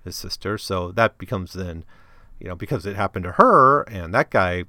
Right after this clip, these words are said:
was a jerk, I can be a jerk too. It, it's a very convoluted logic. It's not very satisfying, but in a s-, someone in a situation like Clyde's,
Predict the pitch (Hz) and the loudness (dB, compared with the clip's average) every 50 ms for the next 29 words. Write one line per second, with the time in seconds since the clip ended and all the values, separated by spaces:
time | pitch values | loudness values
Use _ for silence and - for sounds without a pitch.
0 | - - - - 95 87 95 82 - - 90 - - - _ _ - - - - | -12 -20 -16 -14 -12 -12 -12 -12 -8 -6 -4 -4 -4 -6 _ _ -4 -2 -2 -2
1 | - 123 - 87 87 - - - - - - - - 85 82 85 92 113 135 - | -2 -4 -4 -6 -8 -8 -10 -12 -12 -12 -16 -10 -8 -6 -6 -6 -6 -8 -8 -12
2 | - - - - - - 185 170 262 262 151 - - 175 151 151 135 143 135 139 | -16 -16 -16 -6 2 2 6 8 8 8 8 6 4 2 2 2 2 0 0 0
3 | 123 123 101 104 107 120 139 - 175 147 - 98 - - 110 104 101 104 - - | 0 0 0 2 2 2 2 0 -2 -6 -6 -10 -6 -2 0 0 0 0 -2 -8
4 | - 110 98 104 101 95 - 113 107 113 117 - - 147 143 151 156 147 117 95 | -14 -8 -6 -6 -6 -4 -2 -2 -2 -2 -2 -4 -2 -2 -2 0 -2 -4 -2 0
5 | 101 95 95 - - - 143 131 117 107 - - - - - - - - - - | 0 0 0 -2 -8 -8 -4 -4 -2 -2 -4 -6 -8 -10 -12 -12 -14 -16 0 10
6 | - - 180 160 147 135 123 110 - - 117 - 120 117 107 - 98 90 92 - | 12 12 12 12 10 6 2 0 -2 -6 -6 -6 -4 -6 -6 -4 -6 -8 -8 -8
7 | - - - 170 135 95 90 85 87 - - - | -10 -2 0 2 2 2 2 0 -4 -8 -10 -14